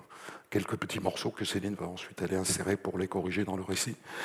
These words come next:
Mais, euh, à dix-neuf heures, le soir même, l'histoire, elle est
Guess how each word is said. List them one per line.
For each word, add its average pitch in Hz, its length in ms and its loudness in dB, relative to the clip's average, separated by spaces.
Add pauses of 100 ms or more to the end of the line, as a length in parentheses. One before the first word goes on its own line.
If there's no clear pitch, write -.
(240)
Mais, 117 220 8
euh, 104 280 8
à 107 100 12
dix-neuf 123 520 8
heures, 113 340 6 (540)
le - 160 0
soir 98 280 6
même, 110 380 8 (380)
l'histoire, 131 360 10
elle 98 120 8
est 131 160 8